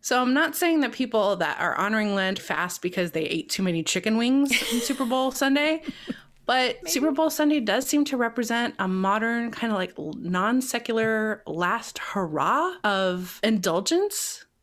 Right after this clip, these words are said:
Speaker 1: before we, we prepare for the rigors of that spring and summer bring into our lives. So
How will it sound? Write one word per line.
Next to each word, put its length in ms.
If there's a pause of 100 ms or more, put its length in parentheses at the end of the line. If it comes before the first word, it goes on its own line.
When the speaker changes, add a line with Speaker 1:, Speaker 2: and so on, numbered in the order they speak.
(440)
Speaker 1:
before 380
we, 420
we 200
prepare 420
for 160
the 100
rigors 400
of 340
that 180
spring 300
and 120
summer 260
bring 200
into 220
our 100
lives. 360
So 260